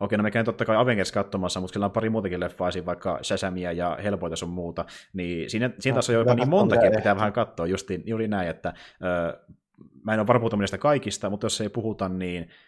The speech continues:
Speaker 1: ö, jos esim. skipataan vaikka se on taas Shazam tai Hellboy, niin me palataan ehkä jompaan kumpaan sitten joskus myöhemmin kuin nyt keväällä.
Speaker 2: No, vi-, viimeistään sit jossain niinku
Speaker 1: Fyysisen julkaisuaikoihin.
Speaker 2: Niin, il-, julkaisuaikoihin sitten, kun tulee kiekko taikka ne uploadataan johonkin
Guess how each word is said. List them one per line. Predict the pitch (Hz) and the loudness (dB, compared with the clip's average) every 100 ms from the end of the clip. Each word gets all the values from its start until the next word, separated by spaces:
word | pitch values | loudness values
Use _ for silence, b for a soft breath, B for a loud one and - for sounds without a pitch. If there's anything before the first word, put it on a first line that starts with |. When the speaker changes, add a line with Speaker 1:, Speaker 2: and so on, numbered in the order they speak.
| b b 92 | b b -4
Speaker 1:
ö, | |
jos | 90 98 | -2 0
esim. | 98 - | -2 -4
skipataan | - 95 95 90 | -6 -2 -2 0
vaikka | 87 85 | -4 -4
se | 90 | -6
on | |
taas | 85 85 | -4 -4
Shazam | 90 90 87 | -4 -4 -4
tai | 85 82 | -4 -4
Hellboy, | 90 85 90 | -4 -4 -6
niin | 85 | -6
me | 82 | -2
palataan | 92 92 90 | 0 0 -2
ehkä | 85 92 | -6 -6
jompaan | 90 90 85 | -6 -4 -6
kumpaan | 85 82 82 | -6 -6 -4
sitten | 85 113 | -6 -6
joskus | - - _ - | -8 -10 _ -2
myöhemmin | 117 101 80 73 78 - | 2 2 0 -6 -12 -12
kuin | - 85 | -6 -6
nyt | 82 80 | -6 -8
keväällä. | 85 80 78 - | -8 -6 -4 -2
Speaker 2:
No, | 117 | 0
vi-, | 120 117 127 | 0 -2 -2
viimeistään | 131 123 113 - 110 | 0 0 -4 -6 -6
sit | 101 95 | -6 -8
jossain | 104 95 - 92 | -8 -8 -8 -6
niinku | 95 92 92 _ _ | -6 -8 -12 _ _
Speaker 1:
Fyysisen | - 90 87 | -4 -4 -4
julkaisuaikoihin. | 85 85 - 113 69 60 - _ _ _ _ _ _ _ _ _ _ _ _ 120 | -6 -6 -4 -4 -4 -8 -14 _ _ _ _ _ _ _ _ _ _ _ _ -6
Speaker 2:
Niin, | 113 104 113 | -4 -2 -4
il-, | - | -4
julkaisuaikoihin | 120 107 104 107 69 - 101 98 | -4 -4 -4 -2 -4 -2 -6 -6
sitten, | 98 95 | -10 -12
kun | - | -10
tulee | 95 90 85 - - _ | -4 -2 -2 -4 -20 _
kiekko | 101 95 95 | -2 -2 -2
taikka | 95 85 - | -4 -4 -6
ne | 80 _ - - 90 | -10 _ -20 -4 -4
uploadataan | - 82 69 82 95 | -2 -4 -4 -2 -2
johonkin | 78 - - | -2 -6 -12